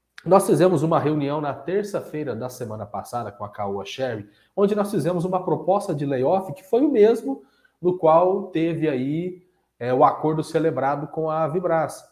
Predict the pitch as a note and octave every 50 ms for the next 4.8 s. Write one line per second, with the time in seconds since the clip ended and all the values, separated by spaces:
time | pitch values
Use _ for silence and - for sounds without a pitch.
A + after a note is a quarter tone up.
0 | _ _ _ - - A#3 A#3+ G3 - F3 D3+ D3 C#3 C3+ C3+ B2 B2 C#3 D#3+ F3+
1 | F3 F3 F#3 G3+ G#3 - D#3 - - - - - - C#3 D3+ F3 D3+ D#3 E3 F#3+
2 | G3+ - - G3+ - G#3 G#3 G#3+ F3+ D#3 D3 D3+ D3+ D3+ - - - D#3 D3 C#3+
3 | D#3 D3+ D3+ D#3 D3+ D3 D3 D#3 F3+ F#3+ - F#3 F3+ E3 C#3+ C3 D3+ E3 D#3+ -
4 | C3+ A#2 B2+ C#3 - - G#3 G3+ D#3 F3 A3 G#3+ E3 - - -